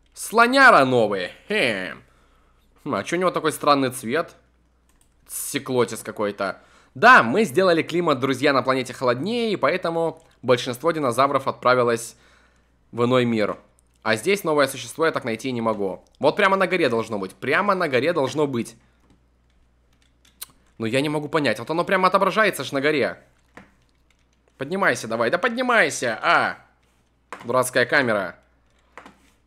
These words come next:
О! Сфоткал. А, нет, это пантера пардус. Че, а я искал не пантеру здесь. Ладно, фиг с ним, что-то еще снизу. Где-то, где-то, где-то вот тут вот, возле динозавра.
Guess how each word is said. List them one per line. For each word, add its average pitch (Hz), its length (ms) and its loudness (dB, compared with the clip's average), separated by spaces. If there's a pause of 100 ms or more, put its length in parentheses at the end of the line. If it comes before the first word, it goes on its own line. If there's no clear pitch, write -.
(760)
О! 208 640 10 (400)
Сфоткал. 120 920 4 (1800)
А, 151 320 4
нет, 165 220 0
это 156 120 -4
пантера 151 480 2
пардус. 151 560 4 (800)
Че, - 160 -6
а 120 80 0
я 170 200 2
искал 147 280 2
не 123 100 0
пантеру 156 420 -2
здесь. 147 360 -4 (460)
Ладно, 139 300 6
фиг 156 200 -10
с - 100 -12
ним, 120 160 -2
что-то 151 200 -8
еще 160 180 -4
снизу. 107 540 -2 (1200)
Где-то, 147 380 -6
где-то, 139 360 -6
где-то 131 320 -4
вот 139 200 -2
тут 156 160 -6
вот, 151 200 0
возле 135 200 -2
динозавра. 123 640 0